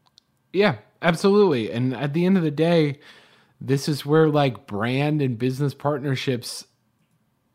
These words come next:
end up being sometimes the end all be all to having a billion dollars or not. You know, this is why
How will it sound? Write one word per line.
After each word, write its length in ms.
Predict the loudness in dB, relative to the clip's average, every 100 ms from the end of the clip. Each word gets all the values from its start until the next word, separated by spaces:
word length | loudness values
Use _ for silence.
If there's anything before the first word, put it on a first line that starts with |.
| _
end 260 | -4 -2 0
up 240 | -2 -2
being 600 | -2 0 0 0 -2 -6 -10 _ _
sometimes 640 | 0 2 4 2 2 2
the 120 | 4
end 140 | 4 6
all 140 | 4
be 220 | 2 2
all 340 | 2 -2 -8 _ -8
to 140 | -4
having 320 | 0 2 4
a 100 | 2
billion 420 | 2 4 4 4 2
dollars 460 | 4 4 4 4
or 100 | 2
not. 460 | 2 0 -2 -4 -14 _ _ _ _ -6
You 140 | -4
know, 260 | -2 -4 -6 -12 -20 -20 _
this 200 | 0 2
is 200 | 2 0
why 540 | 0 4 4 4 2